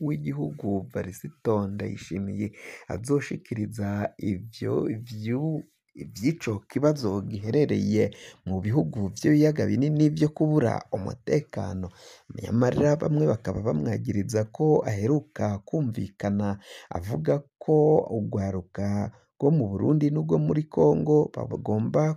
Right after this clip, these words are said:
kubandanya baja kubohora urwaruka rwo mu gihugu kibanyi c'u Rwanda. Amajambo nk'ayo umukuru w'igihugu Varisito Ndayishimiye yaciye ashikiriza ngo biraboneka ko ashobora gukwega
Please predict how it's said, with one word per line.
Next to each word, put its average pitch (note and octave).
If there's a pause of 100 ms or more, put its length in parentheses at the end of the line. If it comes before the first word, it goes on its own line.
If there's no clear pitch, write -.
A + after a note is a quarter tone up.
kubandanya G2 (320)
baja A2
kubohora G2+
urwaruka G2+
rwo E3
mu C3
gihugu C3
kibanyi A#2
c'u D#3
Rwanda. G#2 (320)
Amajambo G2
nk'ayo C#3+ (160)
umukuru G2+
w'igihugu D#3
Varisito G2+
Ndayishimiye F#2+ (500)
yaciye F#2+
ashikiriza G#2+
ngo -
biraboneka A2
ko -
ashobora B2+
gukwega G2